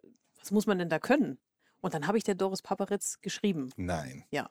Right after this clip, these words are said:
Speaker 1: da war ich neun damals. Habe ich der geschrieben, „Hallo Frau Paperitz“, äh, so nach dem Motto, „ich möchte auch gern das machen, was Sie machen, was muss man denn da können?“ Und dann hat Doris Paperitz mir geantwortet.
Speaker 2: Nein.
Speaker 1: Ich, mit einer Autogrammkarte und ich habe die heute noch. Und dann hat sie geschrieben, „Liebe Katja,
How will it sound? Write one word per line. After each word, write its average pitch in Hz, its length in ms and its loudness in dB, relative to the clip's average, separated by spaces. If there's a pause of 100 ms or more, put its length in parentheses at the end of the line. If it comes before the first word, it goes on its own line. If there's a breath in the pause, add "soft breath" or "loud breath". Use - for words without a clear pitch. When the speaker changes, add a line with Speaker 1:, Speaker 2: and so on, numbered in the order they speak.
(140)
Speaker 1:
da 170 100 2
war 185 120 4
ich 175 80 -6
neun 180 440 0 (220)
damals. 147 380 -6
Habe 175 120 2
ich 185 60 2
der 185 120 0
geschrieben, 220 460 2 (380 soft breath)
„Hallo 185 180 8
Frau 180 140 0
Paperitz“, 208 560 4
äh, 185 240 2
so 180 80 -2
nach 180 120 2
dem - 20 2
Motto, 196 160 2
„ich 180 100 0
möchte 190 220 0
auch 185 120 2
gern 196 140 2
das 190 160 2
machen, 190 220 0
was 170 140 0
Sie 214 100 -4
machen, 208 160 4
was 175 100 0
muss 220 160 4
man 220 160 4
denn 208 140 2
da 214 100 4
können?“ - 300 0 (260 loud breath)
Und 175 180 0
dann 151 240 2
hat - 280 6 (140)
Doris 226 340 8
Paperitz 214 580 2
mir 196 300 4
geantwortet. 196 520 2
Speaker 2:
Nein. 151 280 8
Speaker 1:
Ich, - 240 -12
mit 226 220 8
einer 214 200 8
Autogrammkarte 202 600 4
und 180 80 -2
ich 175 100 -6
habe 202 160 -4
die 196 80 0
heute 196 260 2
noch. 143 200 -6
Und 170 60 -8
dann 175 80 0
hat 185 60 -4
sie 208 80 -8
geschrieben, 190 280 -2
„Liebe 202 180 4
Katja, 214 400 2